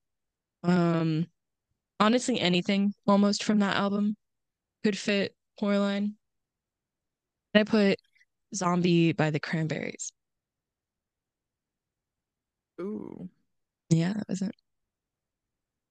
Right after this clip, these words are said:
Speaker 1: So, what do you love this week?
Speaker 2: Oh my God, girl. I have,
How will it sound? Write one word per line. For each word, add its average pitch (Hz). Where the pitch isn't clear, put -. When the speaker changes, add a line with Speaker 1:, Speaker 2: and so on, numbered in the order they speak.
Speaker 1:
So, 185
what 214
do -
you 208
love 180
this -
week? -
Speaker 2:
Oh 180
my 175
God, 156
girl. -
I 185
have, 233